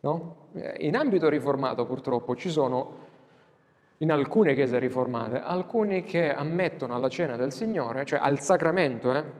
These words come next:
non dici un pezzo di pane, né dopo né prima, proprio a tutto il sacramento,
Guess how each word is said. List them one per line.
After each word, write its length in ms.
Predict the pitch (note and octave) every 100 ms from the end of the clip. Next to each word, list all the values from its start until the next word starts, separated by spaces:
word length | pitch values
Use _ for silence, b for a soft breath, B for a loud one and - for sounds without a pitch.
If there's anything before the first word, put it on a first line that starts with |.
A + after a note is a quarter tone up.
| -
non 220 | C3+ D#3
dici 240 | D3+ C#3 C3
un 100 | B2
pezzo 260 | C3+ -
di 120 | B2+ A#2+
pane, 500 | B2 C3+ C3 B2 B2+
né 220 | C3 B2+
dopo 300 | C3 C3 B2+
né 100 | B2
prima, 420 | - C3+ C#3 B2
proprio 240 | C3 C#3+ B2+
a 20 |
tutto 260 | - F#3+
il 80 | C3+
sacramento, 640 | B2+ A#2+ A#2+ A#2 A2 A2+